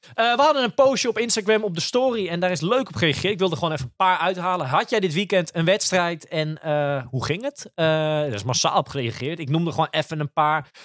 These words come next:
Victor Gounet, nou, net al benoemd, eh, de Europa Cup in Polen. Eh, hij zegt ook, "Europa Cup, kieltje, ging heel erg goed." Eh, Erik Tange, "Geweldig, moet leren sneller te wisselen. De onderdelen gingen top. Ik hoop dat Erik iets heeft gehad aan de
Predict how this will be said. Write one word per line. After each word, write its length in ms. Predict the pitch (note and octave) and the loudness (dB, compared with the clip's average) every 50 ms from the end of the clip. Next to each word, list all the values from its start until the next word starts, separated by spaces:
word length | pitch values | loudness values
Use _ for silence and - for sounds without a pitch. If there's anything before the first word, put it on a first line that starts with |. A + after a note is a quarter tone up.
| - - | -10 -2
Victor 280 | - A#3+ F#3 - A3 | -2 -2 0 0 0
Gounet, 380 | E3 F3+ G3+ F3+ F3+ F#3+ G#3 G#3 | 0 0 2 2 2 2 2 0
nou, 140 | G3+ D#3+ A#2 | -2 -6 -4
net 180 | B2+ F3 F3+ F#3 | -4 -4 0 0
al 80 | F3 D#3 | 0 0
benoemd, 420 | D#3 D#3+ D#3+ E3+ F3+ G3+ G#3 - | 0 0 0 0 0 -2 -4 -6
eh, 180 | - E3 D#3 D3+ | -4 -2 -2 0
de 120 | D3+ D3 | 0 -2
Europa 320 | D#3+ D#3+ D#3+ E3 D3+ - | 0 0 0 0 -2 -2
Cup 160 | C3 - C#3 B2 | -6 -6 -6 -6
in 100 | C3+ B2+ | -6 0
Polen. 440 | - F#3 G3 G3 F#3 F#3 F3+ F3 - | 2 2 4 4 2 0 0 -2 -2
Eh, 240 | E3 D#3 D3+ D3+ C#3+ | -2 -2 -2 0 -2
hij 100 | D#3 D#3 | -2 0
zegt 240 | C3+ F3 D#3 - | 0 -2 -2 0
ook, 200 | E3 D#3 D3 - - | -2 -2 -2 0 2
"Europa 360 | F3+ E3+ F#3 F3+ E3 D#3 E3+ | 2 4 4 4 2 2 -2
Cup, 260 | - - D#3 C#3+ - | 0 0 0 0 0
kieltje, 460 | - F#3+ F#3 E3+ D3+ - - D#3 D3 - _ _ - - - - - - _ _ | 0 2 2 2 2 0 -2 -4 -4 -6 _ _ -16 -12 -12 -12 -12 -14 _ _
ging 200 | - - G#3+ G#3 | -2 0 2 4
heel 200 | G3 G3 G3 F#3 | 4 6 6 6
erg 100 | D#3+ D#3 | 4 2
goed." 400 | - - A#3+ C4+ - - - - - - | 2 2 0 0 0 -4 -12 -12 -8 0
Eh, 420 | - G3 G3 F#3+ F3+ F3+ F3 F3 F3 - - | 2 4 4 4 4 2 0 -2 -4 -8 -8
Erik 340 | - B3+ C4 A#3+ A3+ G#3 - - | -4 -2 0 0 0 0 0 2
Tange, 260 | B3 B3 A#3+ G#3+ F3+ | 2 2 2 0 -2
"Geweldig, 520 | - - F#3+ G3+ A#3+ B3+ B3 A#3 A3+ - | 0 0 2 4 4 4 4 2 0 -2
moet 180 | F3+ G3+ A3+ - | -2 -4 -2 2
leren 260 | G#3+ G3+ F#3+ F3+ E3+ | 4 4 4 4 0
sneller 280 | - G3 G#3 G3 F#3+ F#3+ | -2 0 2 2 2 0
te 100 | F#3+ F3+ | 0 0
wisselen. 400 | G#3 A#3 A3 - A3 G#3 G#3 F3 | 2 2 0 0 0 -2 -2 0
De 80 | F3 | 0
onderdelen 380 | F#3+ G#3+ G#3 G3+ F#3+ F3+ E3 - | -2 0 0 2 0 0 0 -2
gingen 220 | - D#3 C#3 - | -6 -6 -6 -2
top. 240 | - A3 C4+ C#4 - - - | 0 0 -2 -2 -4 -8 -8
Ik 140 | E3+ D#3 | -8 -6
hoop 340 | - A2 C3 F#3 A3 B3 F3 | -4 0 2 2 2 2 -2
dat 140 | E3 E3 - - | -6 -8 -6 -4
Erik 440 | F3+ F#3+ F#3+ F#3 E3 C#3+ - - _ - | -2 0 0 0 -2 -4 -6 -10 _ -6
iets 240 | - A3 - - - | -6 -4 -4 -4 -2
heeft 320 | C3+ D3+ D#3+ C#3+ - - | 0 0 0 0 -2 -6
gehad 640 | - C#3 C3+ C#3 C3 A#2 G#2 D#3 E3 - - - - | -4 -4 -2 -2 -2 -2 -2 -2 -2 -2 -6 -12 -8
aan 400 | C#3 C3+ C3 B2+ A#2+ A#2+ A#2 - _ _ - | -8 -8 -8 -8 -12 -14 -16 -18 _ _ -20
de 80 | - | -20